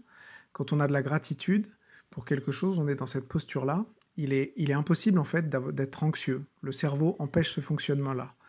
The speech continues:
Donc quand on remercie, quand on est content, quand on est contemplatif, quand on, oui, on est dans cette posture de remerciement. D'ailleurs, ce qui est intéressant, c'est que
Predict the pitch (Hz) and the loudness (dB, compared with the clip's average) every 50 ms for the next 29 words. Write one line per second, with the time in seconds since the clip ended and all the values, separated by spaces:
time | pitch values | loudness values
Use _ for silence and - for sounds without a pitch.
0 | - - - - _ _ 139 131 - 147 139 - 139 127 123 120 139 143 143 151 | -20 -20 -20 -20 _ _ -10 -6 -4 -4 -2 -2 -2 -4 -2 -2 0 0 2 2
1 | 151 147 - - - - 185 190 202 196 190 - 143 135 139 135 135 123 117 - | 0 0 -2 0 2 4 6 6 4 2 0 -2 -6 -6 -6 -6 -6 -8 -4 -2
2 | 170 160 156 - - 170 175 180 175 175 - - - - 127 131 123 123 - 165 | -2 -2 0 0 0 2 4 4 2 2 0 -6 -8 -4 -4 -4 -4 -2 -2 -2
3 | 156 - 160 147 - 151 147 143 - - 156 160 160 - - - 135 120 - 127 | -2 0 -2 -2 0 -2 -2 -2 -2 -4 -4 -4 -4 -6 -8 -10 -10 -8 -8 -8
4 | 131 135 143 143 143 139 131 120 131 127 123 - 139 120 - 143 135 - - - | -8 -4 -4 -4 -2 -4 -4 -4 -4 -6 -6 -6 -8 -6 -6 -6 -6 -6 -6 -4
5 | 151 135 131 127 117 123 139 143 143 139 - - - 143 151 180 185 - - - | -4 -2 -2 -2 -2 -2 0 0 -2 -2 -4 -4 -4 0 0 0 -2 -2 -8 -16
6 | - - - - - - - 147 143 139 - - 147 139 139 135 - 143 143 139 | -20 -20 -20 -20 -18 -6 -2 0 0 0 0 0 0 0 2 2 2 2 0 2
7 | - - 165 156 - - 131 - - 143 139 | 2 2 2 2 2 0 -2 -4 -4 -4 -6